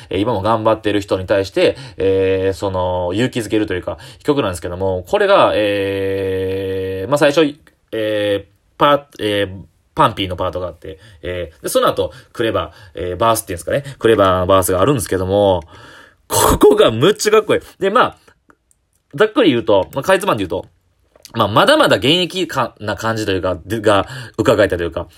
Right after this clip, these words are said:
俺たち、まあ、クレバって四十四歳なんですよ。パンピー三十七歳で、そのヒップホップの世代で言っても一世代上なんですよね、クレバは。えー、で、クレバは、まだまだ元気だと、俺らは。で、その、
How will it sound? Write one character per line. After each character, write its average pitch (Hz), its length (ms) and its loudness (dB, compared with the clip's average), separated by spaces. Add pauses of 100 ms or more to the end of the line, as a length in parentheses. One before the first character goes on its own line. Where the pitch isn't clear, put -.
(180)
俺 220 220 4
た - 140 4
ち、 95 260 -8
ま - 60 -2
あ、 - 20 -2
ク - 140 0
レ 311 100 4
バ - 80 2
っ - 80 -2
て 104 80 -8
四 233 180 4
十 123 80 -4
四 185 180 2
歳 107 140 -2
な 87 60 -12
ん - 20 -12
で 85 60 -16
す - 20 -14
よ。 - 80 -14 (260)
パ 196 120 4
ン 185 60 -2
ピ 151 40 4
ー 127 40 0
三 135 180 0
十 110 60 -6
七 110 180 -2
歳 95 120 -2
で、 98 240 -2
そ - 140 0
の 294 160 4 (160)
ヒ 311 120 -10
ッ - 40 -12
プ 339 80 4
ホ 339 80 4
ッ - 40 -10
プ 226 60 0
の 127 100 0
世 185 100 0
代 175 120 6
で - 20 2
言 170 60 0
っ - 20 -2
て - 40 0
も 104 80 -6
一 180 160 0
世 208 80 2
代 165 120 4
上 139 180 4
な 110 100 -2
ん 90 40 -8
で 85 60 -10
す - 60 -12
よ 90 60 -10
ね、 104 100 -6
ク - 80 -4
レ 95 80 4
バ 90 120 0
は。 - 140 -6 (340)
え 101 300 4
ー、 151 40 -12
で、 165 100 4
ク 208 120 4
レ 214 100 6
バ 170 340 6
は、 160 360 2 (600)
ま 113 200 0
だ 208 120 4
ま 240 140 2
だ 113 80 0
元 113 180 -4
気 127 80 -4
だ 95 60 -4
と、 87 80 -8
俺 95 140 0
ら 87 100 -4
は。 85 100 -10 (880)
で、 113 180 0
そ - 140 0
の、 113 360 4